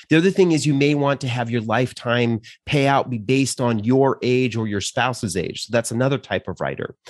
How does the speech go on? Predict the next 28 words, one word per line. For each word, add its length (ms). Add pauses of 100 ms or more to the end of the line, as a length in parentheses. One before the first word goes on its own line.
(840)
Then 140
when 100
it 60
comes 240
to 80
death 340
benefits, 540
obviously 480
these 240
are 80
ones 420
after 320
you 160
have 160
passed 420
away. 560
So 520
where 260
does 180
your 120
money 320
go? 340 (120)
Well, 340
there 560
may 200
be 380
definitions 640
around 420